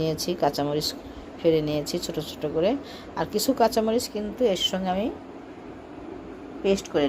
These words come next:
নিয়েছি এই, আহ, ডাল, মসুরের ডালের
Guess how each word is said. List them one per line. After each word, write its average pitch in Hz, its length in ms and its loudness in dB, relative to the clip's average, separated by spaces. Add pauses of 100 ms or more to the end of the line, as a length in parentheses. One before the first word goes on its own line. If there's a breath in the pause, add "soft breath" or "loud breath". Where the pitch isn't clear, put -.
নিয়েছি 127 360 -2 (1200 loud breath)
এই, 135 100 4 (100)
আহ, 123 300 2 (100)
ডাল, 156 140 10 (140)
মসুরের 147 380 2
ডালের 131 240 2